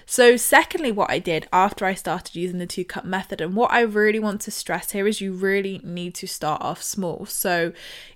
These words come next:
say, for instance, you want to, um,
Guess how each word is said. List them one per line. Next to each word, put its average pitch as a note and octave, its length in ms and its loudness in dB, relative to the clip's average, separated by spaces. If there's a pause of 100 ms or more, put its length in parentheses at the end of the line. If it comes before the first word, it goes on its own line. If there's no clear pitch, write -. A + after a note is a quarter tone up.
(140)
say, B3 300 2
for A#3 160 -2
instance, F#3 500 -6
you G3 140 -4
want F#3 300 -4
to, F3+ 520 -4 (120)
um, D#3 480 -6